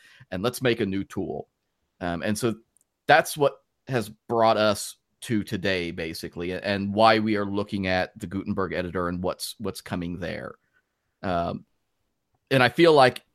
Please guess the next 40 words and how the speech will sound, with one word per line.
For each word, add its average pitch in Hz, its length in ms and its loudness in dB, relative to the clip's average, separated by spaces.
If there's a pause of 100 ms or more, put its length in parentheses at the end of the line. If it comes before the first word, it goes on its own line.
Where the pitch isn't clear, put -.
(480)
you 135 80 2
know, 123 60 4
it's, 123 280 0
it's 156 140 0
a 147 40 4
big 160 200 4
update. 120 480 4
WordPress, 147 560 0
uh, 120 180 6
C 131 160 -2
L 123 140 4
I, 107 440 6
uh, 104 140 2
that 104 180 0
was, 107 320 -2
you 110 120 -4
know, 101 80 0
a 101 40 -2
big 101 220 -2
tool 104 200 -2
that 73 100 -12
came 101 180 -2
out. 98 240 2 (160)
The 92 80 -6
rest 113 300 2
A 117 80 4
P 113 160 0
I 104 100 6
release 98 420 0
was 98 360 -4
huge. 95 640 -4 (480)
Um, 98 440 2 (200)
this 127 320 0
is 117 140 -6
going 131 200 0
to 123 140 2
eclipse - 420 -2
both 110 300 0
of 98 80 -6
those 101 460 -2